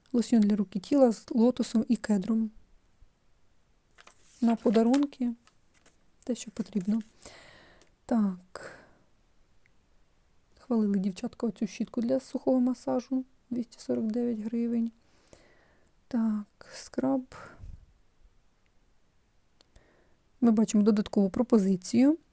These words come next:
Гребінець для волосся. Ось цей ось в золотому відтінку.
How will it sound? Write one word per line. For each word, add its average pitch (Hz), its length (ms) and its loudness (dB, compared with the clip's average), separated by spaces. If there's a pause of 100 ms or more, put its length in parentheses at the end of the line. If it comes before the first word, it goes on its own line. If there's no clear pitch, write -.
(1040)
Гребінець 220 880 6 (280)
для 233 180 8
волосся. 226 800 2 (1600)
Ось 254 140 -8
цей 254 380 -4
ось - 300 -8 (2000)
в 220 40 -2
золотому 220 520 6
відтінку. 220 720 4